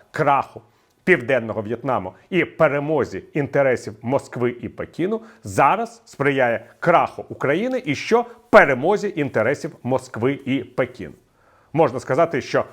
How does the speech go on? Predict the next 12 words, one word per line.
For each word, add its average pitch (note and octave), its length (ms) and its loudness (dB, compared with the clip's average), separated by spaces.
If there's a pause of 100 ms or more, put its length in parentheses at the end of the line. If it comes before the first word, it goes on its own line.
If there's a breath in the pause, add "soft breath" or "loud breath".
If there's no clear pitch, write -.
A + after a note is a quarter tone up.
все E3+ 360 4
своє G#2 440 -8
довге G2+ 440 0
життя G3 420 -2 (120 loud breath)
американський C#3 920 -2
журналіст B2 920 -2 (360 loud breath)
Сеймур C3 500 0
Герш A3+ 320 -2 (180 soft breath)
провів F3+ 520 2 (360)
на E3+ 340 2 (260)
цій F3 260 0
стороні, F#3+ 540 -2